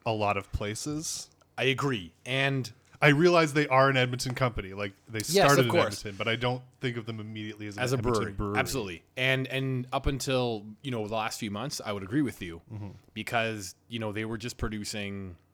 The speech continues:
Speaker 2: one-off stuff here and there, and then they actually weren't producing out of their brewery. They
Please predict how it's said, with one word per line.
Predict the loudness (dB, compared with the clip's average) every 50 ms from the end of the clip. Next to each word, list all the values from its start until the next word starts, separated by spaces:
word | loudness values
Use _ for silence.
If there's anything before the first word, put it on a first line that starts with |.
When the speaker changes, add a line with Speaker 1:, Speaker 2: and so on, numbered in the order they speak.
| _ _ _ _ _ _ _ -10
Speaker 2:
one-off | -6 -4 -4 -2 -2 -4 -4
stuff | -4 -4 -4 -6 -6 -8
here | -8 -6 -4
and | -2 -2
there, | 0 0 0 0 0 -2 -4 -6 -8
and | -8 -6
then | -6 -6 -4 -2
they | -2 0
actually | 0 -2 -4 -6 -6 -6 -6 -6 -6
weren't | -4 0 0 0 0
producing | 0 0 0 0 -2 -2 -4 -4 -4
out | -4
of | -6 -6
their | -8
brewery. | -8 -6 -6 -6 -6 -6 -6
They | -8 -6 -6 -4 -4